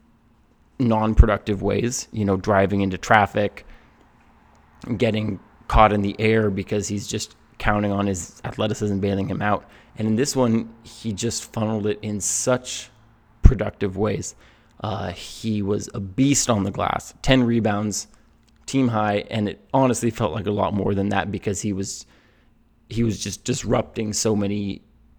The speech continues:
plays, so many loose balls, so many rebounds that he was just disrupting, either tapping it or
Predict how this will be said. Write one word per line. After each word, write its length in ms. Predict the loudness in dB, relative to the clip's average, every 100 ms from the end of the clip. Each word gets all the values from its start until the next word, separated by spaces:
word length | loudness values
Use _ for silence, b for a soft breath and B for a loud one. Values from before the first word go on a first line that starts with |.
| _ _ -20 -4
plays, 680 | 2 2 0 -4 -8 -10 -14 b b b b b b _ _ _
so 340 | -8 2 6 6
many 260 | 6 4
loose 240 | 2 0 -2
balls, 400 | 0 2 0 -2
so 140 | -2
many 260 | -2 -4 -4
rebounds 540 | -2 0 0 -2 -4
that 120 | -8
he 220 | -8 -4
was 240 | -2 -2 -4
just 400 | -6 -6 -6 -18 _ _ -18 -8
disrupting, 560 | -6 -2 -2 -2 -4
either 180 | -4 -6
tapping 560 | -6 0 2 2 0 -4
it 180 | -2
or 200 | -4 -8